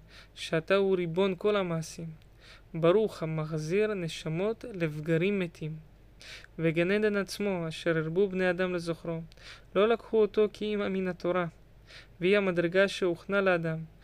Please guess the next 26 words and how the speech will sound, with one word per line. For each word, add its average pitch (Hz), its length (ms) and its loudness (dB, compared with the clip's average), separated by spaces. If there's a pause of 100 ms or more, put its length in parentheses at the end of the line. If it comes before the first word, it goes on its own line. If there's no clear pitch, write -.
(320)
ולולא 160 340 2
שחטא - 460 -2
היה 185 280 4
עומד 185 360 0
בה 196 140 2
לנצח. 190 800 -2 (520)
וכן 190 280 2
גיהנום 202 360 4
הוא 196 120 0
מקום 196 360 0
ידוע 196 420 4
הקרוב 180 380 0
לירושלים, 185 680 -2 (580)
גיא 208 280 8
שאין 208 420 -2
האש 196 340 -2
נכבית 175 400 2
ממנו. 160 340 -4 (580)
היו 180 200 2
שורפים 190 440 0
בו 196 160 4
עצמות 185 500 0
הטומאה 180 460 0
ונבלות 165 920 0
ושאר 190 340 2
הטומאות, 165 540 -4